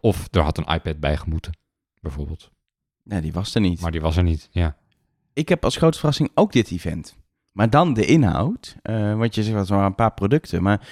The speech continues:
Speaker 2: eh, daar werd eigenlijk de hele, eh, M drie line-up met drie verschillende chips geïntroduceerd. Echt een paar maanden, ik moet even rekenen, maar dus vier maanden,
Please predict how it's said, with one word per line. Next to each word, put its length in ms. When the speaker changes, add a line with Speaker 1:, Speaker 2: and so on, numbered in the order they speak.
Speaker 2:
eh, 200
daar 180
werd 220
eigenlijk 220
de 60
hele, 360
eh, 360
M 100
drie 400
line-up 300
met 340
drie 220
verschillende 540
chips 240
geïntroduceerd. 840
Echt 320
een 160
paar 240
maanden, 600
ik 100
moet 220
even 160
rekenen, 320
maar 80
dus 200
vier 260
maanden, 600